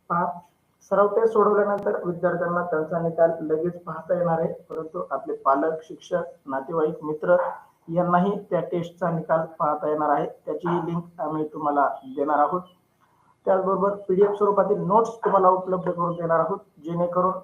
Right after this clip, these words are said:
त्याचा प्रिंट काढून तुम्ही त्याचा वापर करू शकता. संपूर्ण अभ्यासक्रम शिकवण्याची हमी आम्ही आमच्या शाळेच्या वतीने देत आहोत. पा-, पाचवी जवाहर नवोदय, पाचवी शिष्यवृत्ती व सैनिक स्कूलचा सर्व अभ्यासक्रम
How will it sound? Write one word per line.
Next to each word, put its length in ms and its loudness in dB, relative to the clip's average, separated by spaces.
त्याचा 440 2
प्रिंट 320 -4
काढून 320 0
तुम्ही 480 -12
त्याचा 380 -2
वापर 300 2
करू 460 -2
शकता. 460 -4
संपूर्ण 440 4
अभ्यासक्रम 600 2
शिकवण्याची 540 -2
हमी 480 -2
आम्ही 240 -4
आमच्या 280 -2
शाळेच्या 360 -4
वतीने 240 -4
देत 240 -4
आहोत. 160 4
पा-, 200 4
पाचवी 240 -2
जवाहर 300 4
नवोदय, 260 4
पाचवी 300 -4
शिष्यवृत्ती 460 -4
व 100 -2
सैनिक 460 -8
स्कूलचा 520 -2
सर्व 280 2
अभ्यासक्रम 580 2